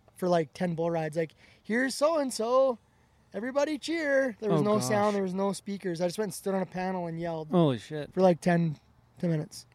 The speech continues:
Speaker 2: Jeez.
Speaker 1: It's like,
Speaker 2: Well
Speaker 1: "It's a country music fest, guys. Plug me into the big system."
Speaker 2: Yeah, just
Speaker 1: Blake,
Speaker 2: hook, hook me up.
Speaker 1: take, take ten.
Speaker 2: Yeah. <laughs>
Speaker 1: But, yeah.
Speaker 2: Oh, man.
Speaker 1: Sorry.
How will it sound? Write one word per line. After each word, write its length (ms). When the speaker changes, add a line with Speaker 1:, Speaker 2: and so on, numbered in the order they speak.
Speaker 2:
Jeez. 420
Speaker 1:
It's 100
like, 100
Speaker 2:
Well 220
Speaker 1:
"It's 100
a 40
country 260
music 200
fest, 260
guys. 200
Plug 220
me 100
into 120
the 60
big 200
system." 340
Speaker 2:
Yeah, 160
just 180
Speaker 1:
Blake, 280
Speaker 2:
hook, 80
hook 180
me 100
up. 160
Speaker 1:
take, 240
take 220
ten. 400
Speaker 2:
Yeah. 260
<laughs> 400
Speaker 1:
But, 160
yeah. 140
Speaker 2:
Oh, 80
man. 320
Speaker 1:
Sorry. 300